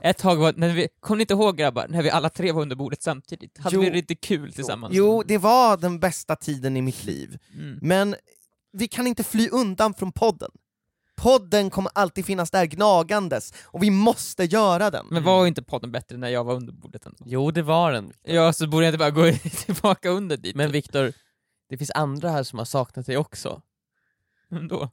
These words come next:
Speaker 3: Jag vet inte. Jag försöker bara liksom motivera. Du kan inte leva ditt liv under bordet, Viktor.
Speaker 2: Nej, även fast podden var bättre utan dig,
Speaker 1: Mm.
Speaker 2: med dig under bordet,
Speaker 1: Mm.
Speaker 2: så, så gör vi det här för ditt eget bästa.
Speaker 1: Nej, men jag vill
Speaker 3: Mm.
Speaker 1: ju också vara under bordet ju.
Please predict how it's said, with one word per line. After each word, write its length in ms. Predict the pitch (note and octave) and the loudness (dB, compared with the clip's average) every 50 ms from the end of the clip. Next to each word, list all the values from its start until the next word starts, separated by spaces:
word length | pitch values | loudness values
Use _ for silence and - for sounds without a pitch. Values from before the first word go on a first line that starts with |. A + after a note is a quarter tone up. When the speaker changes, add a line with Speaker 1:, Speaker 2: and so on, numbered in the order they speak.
| _ - | _ -6
Speaker 3:
Jag 180 | - B2 C3 | -4 -2 0
vet 260 | B2 B2+ B2 A#2+ - | 0 0 -2 -2 -4
inte. 240 | - G2+ F2+ - - | -8 -12 -12 -8 -4
Jag 140 | D#2+ B2 B2+ | -2 -2 -2
försöker 300 | - - D#3+ C#3+ - D3 | 0 -2 -2 -2 -2 -2
bara 180 | B2+ C#3+ C#3 C3+ | 0 2 2 2
liksom 220 | C3 - - C#3 | 0 -2 -6 -4
motivera. 460 | C#3+ D3 D3 C#3+ C3 D3+ D3+ C#3+ C3+ | -4 -4 -4 -2 -2 0 2 2 2
Du 160 | A#2+ B2 D#3 | 0 -2 -6
kan 240 | - - G3+ F#3+ F#3+ | -4 -2 0 0 0
inte 120 | F#3 E3+ E3+ | 0 0 -2
leva 400 | D#3 F3 F#3+ F3 D#3 D#3 D#3+ E3+ | -2 -2 0 2 2 2 2 0
ditt 140 | C#3+ - | -2 -2
liv 440 | B2+ B2+ C#3+ C#3 B2+ A#2+ G#2+ - A#2+ - | -2 -2 0 0 0 0 -2 -4 -8 -2
under 280 | - C#3+ D3+ C3+ A2+ A2+ | 0 0 2 2 0 -4
bordet, 380 | G2 A#2 A2+ G#2 - - A2+ _ | -6 -6 -8 -8 -10 -16 -20 _
Viktor. 120 | - - | -10 -6
Speaker 2:
Nej, 320 | B2+ B2+ C3 C3 C3 B2+ - | -4 -2 -2 -2 -2 -2 0
även 240 | F#3 F#3+ G3 G#3 G#3 | 0 2 2 2 2
fast 240 | - B3+ G3 - - | 0 0 0 0 0
podden 400 | - G#3+ G#3 D#3+ E3+ F#3 F3+ D#3+ | 2 2 4 4 2 0 0 2
var 280 | D#3+ A3+ C4+ D4+ D4+ | 4 4 6 6 4
bättre 400 | F3+ - C#3 B2 - - C3+ C#3+ | 4 0 -2 -2 -4 -6 -6 -6
utan 460 | - - D3+ B2+ - - F3+ F#3 E3 B2 | -2 -2 -4 -4 -2 -2 -2 -2 -2 -2
dig, 240 | B2 A#2+ A2 A2 | -4 -2 -2 -4
Speaker 1:
Mm. 260 | A2 C#3 C#3 C3+ B2+ A#2+ _ | -6 -8 -10 -10 -10 -12 _
Speaker 2:
med 300 | - - D3+ D3 C#3+ C#3 | -8 -4 -2 -2 -2 0
dig 220 | - D3+ C#3 C#3 C#3 | 0 0 2 2 0
under 220 | C#3 C3+ B2 C3+ | 0 0 -2 -2
bordet, 320 | C3+ F3 G#3+ G#3+ F3 D3+ - _ - | 0 0 0 0 0 -2 -4 _ -16
Speaker 1:
Mm. 180 | - C3+ B2+ | -12 -10 -8
Speaker 2:
så, 100 | B2 B2+ - _ _ _ _ _ _ _ - | -8 -8 -10 _ _ _ _ _ _ _ -6
så 120 | - A3+ | -4 -2
gör 240 | G#3+ F#3+ A3+ C4 B3+ | 2 4 4 4 4
vi 80 | G#3 A3 | 2 0
det 60 | E3+ | -4
här 120 | D#3+ E3+ | -4 -4
för 100 | - - | -6 -6
ditt 180 | D3+ F3 - - - | -14 -14 -14 -14 -14
eget 400 | G3 G3+ E3+ D#3+ - - _ - | -10 -10 -10 -12 -14 -14 _ -6
bästa. 380 | A3 F#3+ - - - - - | -6 -4 -4 -8 -10 -8 -2
Speaker 1:
Nej, 100 | D#3 D#3+ | -2 0
men 100 | D#3+ D#3+ | 2 4
jag 160 | D3+ F3+ F#3 | 4 4 4
vill 140 | F3 E3 F3+ | 4 2 0
Speaker 3:
Mm. 100 | E3 D3 | 2 2
Speaker 1:
ju 60 | D3+ | 0
också 220 | D3 D3 - - C#3 | 0 0 -2 -4 -2
vara 100 | B2+ B2 | 0 0
under 180 | B2 A#2+ A#2 | -2 -2 -4
bordet 340 | A2+ C3+ C3 A2 - - - | -4 -4 -4 -6 -8 -16 -18
ju. 100 | - - | -18 -20